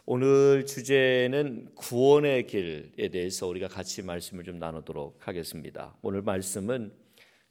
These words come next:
주전 칠백 년 전에 성령께서 이사야에게 감동하셔서 이사야로 하여금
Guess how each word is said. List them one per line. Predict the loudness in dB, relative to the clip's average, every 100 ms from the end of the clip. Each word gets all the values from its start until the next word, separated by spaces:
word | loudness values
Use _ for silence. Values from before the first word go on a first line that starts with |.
| -14
주전 | -8 0 2 0 -6
칠백 | -8 -4 -2 0 0
년 | 0 -4 -2
전에 | -4 -2 -4 -6 -10 -16 -12
성령께서 | -6 -4 -2 -4 -2 -4 0 -2
이사야에게 | -2 -6 -6 -6 -4 -2 0 0 0 -2 -2 -4 -4 -6 -8 _
감동하셔서 | -12 -8 -4 -4 -2 -2 -4 -8 -6 -8 -4 -6 -4 -8 -12 _ _ _ -20 _ _
이사야로 | -6 0 4 6 6
하여금 | 2 2 2 2 2 0 -8